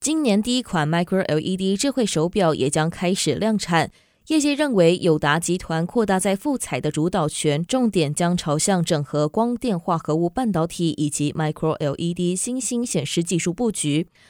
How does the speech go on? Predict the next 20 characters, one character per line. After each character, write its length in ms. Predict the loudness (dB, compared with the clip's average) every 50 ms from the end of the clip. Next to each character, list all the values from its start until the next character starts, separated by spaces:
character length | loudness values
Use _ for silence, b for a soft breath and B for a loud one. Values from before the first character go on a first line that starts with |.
| b b b b
而 180 | b 0 0 2
Mini 320 | 0 0 0 -2 -2 0
L 180 | 2 2 2 2
E 140 | 0 -2 -4
D 180 | -2 -2 -2
背 220 | 0 0 0 0 0
光 260 | 2 2 2 2 0 0
已 160 | -2 -2 -2
经 200 | -2 0 0 0
逐 220 | 0 0 0 0
渐 180 | 0 0 -2 -2
成 240 | 0 0 0 0 2
为 120 | 2 2 2
高 220 | 2 2 2 2
阶 180 | 2 0 0 0
电 180 | 2 0 0
视 140 | 0 0 -2
的 100 | -2 0
标 220 | 0 0 0 0
配， 300 | 0 0 0 0 -2 b